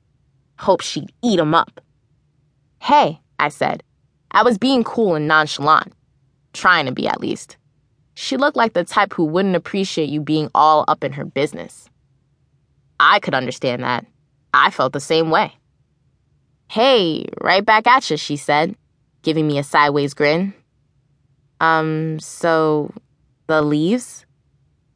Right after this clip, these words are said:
I shrugged. Every day's a new adventure in Mister G's class. Awesome. The way she said it,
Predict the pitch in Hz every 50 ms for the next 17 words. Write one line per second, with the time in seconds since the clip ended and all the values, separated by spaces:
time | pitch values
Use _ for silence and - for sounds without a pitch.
0 | _ _ 190 202 190 - - 156 107 90 - - - _ _ _ _ _ _ _
1 | _ _ - 180 220 233 285 254 220 240 277 269 226 196 196 190 190 185 170 165
2 | 175 185 190 - - 160 156 156 160 165 - - 160 165 156 165 170 160 - -
3 | - 143 139 135 143 - - - _ _ _ _ _ _ _ _ _ _ _ _
4 | _ _ _ - 208 247 294 311 320 311 311 302 285 233 - - - 175 156 147
5 | 139 135 131 135 78 - - _ _ _ _ _ _ _ _ _ _ _ - 180
6 | 214 208 220 240 262 - 226 190 - - 185 175 151 135 113 -